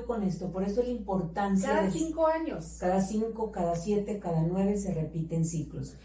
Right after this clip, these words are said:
Speaker 1: Por eso las personas siempre decimos, "No, pero es que ahora sí este, este es el año, no, y ahora sí este es el año",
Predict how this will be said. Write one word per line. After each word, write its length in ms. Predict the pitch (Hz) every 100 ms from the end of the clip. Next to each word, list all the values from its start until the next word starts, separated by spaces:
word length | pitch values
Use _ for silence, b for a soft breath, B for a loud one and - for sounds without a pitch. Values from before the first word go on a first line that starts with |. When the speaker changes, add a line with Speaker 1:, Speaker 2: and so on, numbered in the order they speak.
| B -
Speaker 1:
Por 240 | 190 196
eso 380 | 226 226 202 190
las 220 | 185 170
personas 680 | - 165 170 185 180 175 185
siempre 340 | 185 165 175
decimos, 540 | 170 170 175 170 165 B B B B B -
"No, 320 | 185 214 202
pero 120 | 196
es 100 | 190
que 180 | 208 -
ahora 220 | 185 185 196
sí 140 | -
este, 120 | -
este 140 | 190 -
es 100 | 196
el 100 | 175
año, 360 | 165 151 139 -
no, 220 | 175 165
y 120 | 170
ahora 220 | 170 190
sí 120 | 202 208
este 140 | 202
es 80 | 202
el 120 | 185
año", 300 | 165 151 143